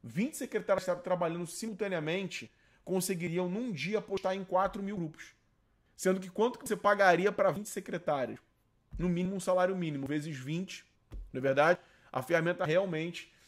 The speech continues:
é, é muito, muito, muito barata, tá? Muito barata. Beleza? Dúvidas, pessoal? Eu tô, acabei de inventar um negócio aqui, né? Uma loja virtual do Flamengo, né? E já tem lead me chamando aqui. E assim você vai, né?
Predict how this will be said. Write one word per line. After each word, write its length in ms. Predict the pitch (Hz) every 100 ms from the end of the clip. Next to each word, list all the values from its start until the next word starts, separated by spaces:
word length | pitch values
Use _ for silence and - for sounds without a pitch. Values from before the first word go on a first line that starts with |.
| _
é, 280 | - 135 143
é 80 | 160
muito, 680 | 160 156 160 190 208 - 214
muito, 460 | 185 165 170 165
muito 240 | 175 156 151
barata, 680 | 160 165 139 135 127 120 113
tá? 160 | 139
Muito 240 | 139 139 143
barata. 420 | 156 147 113 - _ _ _ _ _ _ _ _ _ _
Beleza? 500 | 120 123 190 139 131 - - _
Dúvidas, 360 | 156 240 220 -
pessoal? 500 | 156 - 139 117 -
Eu 200 | 131 165
tô, 160 | 185 208
acabei 340 | 226 185 165
de 60 | 214
inventar 360 | 220 233 202
um 60 | 214
negócio 360 | 220 180 185 208
aqui, 160 | 185
né? 80 | 156
Uma 100 | 139
loja 260 | 135 156 151
virtual 380 | 170 170 156
do 100 | 202
Flamengo, 600 | 240 190 226 175 160 143
né? 160 | 139 165 - - -
E 60 |
já 160 | 127 143
tem 220 | 143 165
lead 280 | 147 156 151
me 120 | 160
chamando 460 | 156 196 170 147 139
aqui. 260 | - - - _ - -
E 80 | 202
assim 180 | 233 226
você 220 | 254 226
vai, 340 | 214 214 202
né? 200 | 160 175